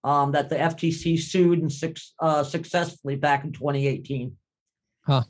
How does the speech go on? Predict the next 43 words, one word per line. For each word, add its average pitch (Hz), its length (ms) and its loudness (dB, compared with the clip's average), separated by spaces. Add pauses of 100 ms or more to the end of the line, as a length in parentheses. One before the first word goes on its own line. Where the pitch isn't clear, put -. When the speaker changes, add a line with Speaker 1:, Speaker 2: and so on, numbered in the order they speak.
(340)
Speaker 1:
Um, 143 760 2 (100)
and 175 160 2
according 202 400 4
to 185 60 0
the 185 80 2
F 180 120 2
T 180 160 -4
C, 175 340 2
the, 160 440 2
this, 165 260 -4
you 180 140 -2
know, 156 80 0
this 165 200 -2
company's 160 540 -4
employees 156 480 0
turned 156 240 0
a 143 40 -2
blind 147 460 0
eye 160 500 4 (420)
to 170 100 -2
the 156 120 -4
credit 170 360 0
card 156 260 2
laundering 196 680 4
and 170 340 -2
gave 180 280 2
advice, 170 480 2 (220)
apparently 185 420 2
even 175 180 0
told 170 400 0 (600)
Money 165 280 4
Fund, 165 440 2
Now 175 320 2
Funding 175 480 2
how 160 340 4
to 180 200 4
spread 180 420 0
the 196 80 4
charges 190 480 4
among 196 260 2
different 196 340 0
accounts 208 420 0
to 175 280 -2